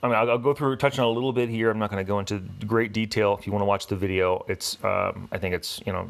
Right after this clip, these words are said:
definitely worth watching. Uh, so basically the story is this guy came in contact with somebody at a party, um, and then found out later that this person was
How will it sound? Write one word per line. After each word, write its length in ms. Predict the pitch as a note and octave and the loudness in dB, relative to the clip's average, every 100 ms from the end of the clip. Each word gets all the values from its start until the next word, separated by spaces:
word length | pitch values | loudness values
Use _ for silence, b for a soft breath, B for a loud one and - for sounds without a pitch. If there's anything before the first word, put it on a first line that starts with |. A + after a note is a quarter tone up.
| - A#2 | -4 -2
definitely 340 | G#2+ G2 F2+ | 0 -2 -2
worth 160 | F#2+ F2 | -2 2
watching. 480 | F#2 F#2+ - F2 - B B B B B | 2 2 -2 -10 -12 B B B B B
Uh, 80 | F#2+ | -2
so 160 | - | 0
basically 300 | G#2 A2 A2 | 0 0 0
the 60 | G2 | -4
story 360 | - G#2 G2 G2 | 0 0 2 0
is 140 | F2+ | 0
this 160 | G2 - | -4 0
guy 400 | G2 F#2 F2+ E2+ B B B B | 4 4 2 -4 B B B B
came 140 | A2+ G#2+ | 0 0
in 100 | G2 | 0
contact 460 | A#2+ A2+ G#2 F#2 | 2 2 2 0
with 120 | F#2+ | -2
somebody 480 | - F#2+ F#2 F2+ G2 | -2 0 0 0 -2
at 80 | G2+ | -2
a 20 | |
party, 580 | - A#2 A2+ F#2 F#2 G2+ - - | 2 2 2 0 -6 -8 -12 -4
um, 480 | G1+ G1+ G1+ G1+ - | -2 0 -2 -6 -6
and 160 | G2+ G2 | -2 -2
then 140 | G2 | 0
found 260 | A2+ G#2 G2 | 0 0 0
out 160 | F#2 | 2
later 400 | G2+ B2+ G2+ G2+ - - | 2 2 0 -2 -10 -4
that 120 | G#2 | -2
this 140 | A2+ G2+ | -2 -2
person 440 | - G#2 - G2+ | -2 -2 0 0
was 380 | G2 F#2+ F#2 | 0 0 -2